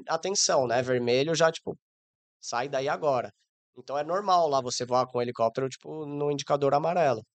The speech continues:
por causa de peso. E qualquer coisinha a mais, qualquer pezinho a mais, já entra mais no amarelo, tipo, indicador.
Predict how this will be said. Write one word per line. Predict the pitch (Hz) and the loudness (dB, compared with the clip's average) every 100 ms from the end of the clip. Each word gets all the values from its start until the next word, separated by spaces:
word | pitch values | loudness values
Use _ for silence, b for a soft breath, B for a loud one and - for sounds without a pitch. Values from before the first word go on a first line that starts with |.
| _ _ _ | _ _ _
por | - | -12
causa | 117 120 | -10 -10
de | 123 | -10
peso. | 139 123 127 | -10 -10 -4
E | |
qualquer | 135 131 185 | -4 -2 0
coisinha | 214 202 180 180 | 0 0 0 0
a | |
mais, | 151 156 - | 2 0 -2
qualquer | 160 190 - | -4 -4 -2
pezinho | 196 156 165 | -2 -2 0
a | 160 | 0
mais, | 151 147 185 180 | 2 0 -2 -8
já | 156 151 160 - | -10 -6 -4 -4
entra | 139 139 151 | -8 -8 -12
mais | 147 143 | -10 -8
no | 147 | -8
amarelo, | 156 156 123 110 | -8 -8 -10 -12
tipo, | _ 110 _ | _ _ _
indicador. | _ - 113 110 | _ -18 -16 -18